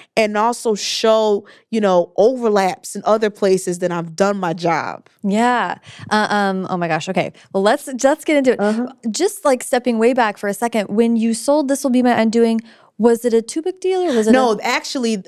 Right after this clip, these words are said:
Speaker 1: uh, Water and Strange Lands and the novel that I'm working on, that was a two-book deal.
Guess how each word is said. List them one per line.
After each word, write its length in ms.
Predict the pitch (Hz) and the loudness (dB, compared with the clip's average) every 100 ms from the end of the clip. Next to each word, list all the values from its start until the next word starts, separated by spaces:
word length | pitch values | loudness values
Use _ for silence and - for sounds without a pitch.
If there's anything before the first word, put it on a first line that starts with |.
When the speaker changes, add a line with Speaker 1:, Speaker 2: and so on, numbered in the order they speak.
| 147 202 - | -10 -10 -2
Speaker 1:
uh, 280 | 202 196 190 180 _ - | 2 4 2 0 _ -2
Water 260 | 202 262 294 | 0 2 0
and 120 | 269 | -2
Strange 320 | 247 220 208 | -2 0 -2
Lands 320 | 214 208 202 | -2 -2 -2
and 120 | 208 | -4
the 60 | 196 | -4
novel 460 | 175 190 285 247 208 | 0 2 2 0 0
that 180 | 196 | 0
I'm 140 | 180 180 | -2 -2
working 320 | 175 180 175 | -4 -4 -4
on, 120 | 170 | -2
that 120 | 175 202 | -2 -2
was 140 | 196 | -4
a 40 | |
two-book 320 | 185 185 180 160 | -8 -6 -8 -10
deal. 280 | 139 87 | -12 -12